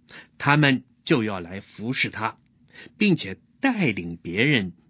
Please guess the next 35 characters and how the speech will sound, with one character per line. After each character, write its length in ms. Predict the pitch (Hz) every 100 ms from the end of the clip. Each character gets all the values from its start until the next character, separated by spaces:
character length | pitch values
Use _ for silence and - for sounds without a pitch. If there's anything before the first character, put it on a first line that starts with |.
| _
进 340 | - 185 95 107
入 240 | 143 85
神 340 | - 90 90
的 80 | 110
国。 420 | - 82 85 104 _ _ _ _ _ _ _ _ _ - - - _ _ _ -
亲 200 | - 143
爱 120 | 131
的 240 | 120 113 110
弟 180 | 127
兄 160 | 104 107
姐 200 | 101 82
妹， 200 | 92 85 _ _ _ _ _ _ - - _ _
当 160 | - 143
然 160 | 110 113
了， 140 | - - _ _ _ _ _ _ _ -
将 240 | - 214
来 340 | 190 139 147 170
有 160 | 131 113
一 100 | 123
个 120 | 143
荣 400 | 123 107 117 170
耀 160 | 208 156
的 120 | 113
赏 340 | - 101 78 76
赐 480 | - 165 135 98 - _ _ -
等 180 | 101
着 120 | 104 123
你 200 | 92 85
去 380 | - 117 95
领 300 | 87 78 113
取 260 | 127 - 82
的。 180 | - - _ _ _ _ - - -
如 160 | 143 165
果 120 | 185
你 480 | 131 98 98 110